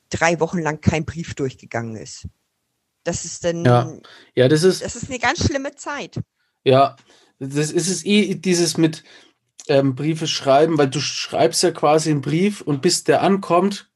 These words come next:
Speaker 2: kann die Situation schon wieder ganz anders sein. Ähm, das, deswegen ist das eh schwierig, aber man hangelt sich so von Brief zu Brief und Briefe schreiben sind sehr wichtig. Ähm, und ist eben sehr guter Punkt, den du sagst, dass es ja eben auch für die,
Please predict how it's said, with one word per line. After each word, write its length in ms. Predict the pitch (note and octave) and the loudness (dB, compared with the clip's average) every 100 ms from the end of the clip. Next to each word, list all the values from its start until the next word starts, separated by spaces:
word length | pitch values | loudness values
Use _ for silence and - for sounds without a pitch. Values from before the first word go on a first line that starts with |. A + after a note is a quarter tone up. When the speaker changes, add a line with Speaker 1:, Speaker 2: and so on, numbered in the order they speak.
| - | -4
Speaker 2:
kann 200 | D3+ D#3+ | 0 2
die 80 | D#3+ | 2
Situation 560 | E3+ D#3+ C#3 B2+ D3+ | 0 2 2 0 -4
schon 140 | C#3 C3+ | -2 2
wieder 140 | B2 | 2
ganz 240 | C3+ C3 B2 | 2 -2 -2
anders 260 | D3 C#3 | -4 -2
sein. 360 | B2 B2+ D3+ - _ - _ _ _ _ - | 0 0 -2 -8 _ -20 _ _ _ _ 2
Ähm, 340 | C3 C3 C3 B2+ | 4 6 4 2
das, 280 | B2 - | 0 -2
deswegen 400 | - B2 D3+ D3 | 0 2 2 2
ist 160 | D3+ - | 2 0
das 160 | D#3 - | 0 2
eh 160 | D#3+ | 2
schwierig, 560 | - - D#3+ D#3+ D#3 - | 2 2 4 4 2 0
aber 240 | C#3 C#3 B2+ _ _ _ | 2 2 0 _ _ _
man 260 | C3 C3 B2+ | 2 2 4
hangelt 320 | D3 E3 D#3+ | 4 4 2
sich 280 | - D#3 - | -2 -6 -2
so 140 | D#3+ | -4
von 300 | D3+ C#3+ C3+ | -2 -2 -2
Brief 360 | B2+ D3+ D#3+ - | 0 0 0 -2
zu 180 | - C3 | -4 -2
Brief 400 | C#3 E3+ F#3 E3+ | 0 2 2 0
und 260 | D3 B2+ _ _ | -4 -4 _ _
Briefe 260 | D#3 E3 D#3 | 0 2 2
schreiben 400 | - C#3 D3+ D#3 | 0 2 4 2
sind 200 | D#3 C#3 | 0 0
sehr 180 | C3+ C3 | 2 2
wichtig. 480 | - - F3+ F3 - - - - _ | 0 2 2 2 -8 -20 -20 -20 _
Ähm, 360 | C3+ C#3 C#3+ C3 _ - | 4 4 4 -2 _ 0
und 120 | C#3+ | 2
ist 140 | D#3 | 4
eben 300 | E3+ E3+ D3+ | 4 4 2
sehr 280 | - D3+ D3+ | 0 0 0
guter 300 | C3 D#3 D3+ | 0 0 0
Punkt, 440 | B2+ D#3+ D#3+ D#3 B2+ - _ - | 2 2 2 0 -10 -12 _ -18
den 340 | C3 C3+ C3+ C3+ | -12 0 2 2
du 80 | B2+ | 2
sagst, 400 | C#3 C#3 - B2+ | 2 2 0 -2
dass 120 | B2+ | 0
es 140 | B2+ | 2
ja 120 | B2+ A#2 | 0 2
eben 220 | B2+ A#2 | 2 2
auch 180 | A#2+ - | 0 -2
für 160 | - | -10
die, 380 | B2+ C3 B2+ | -2 4 4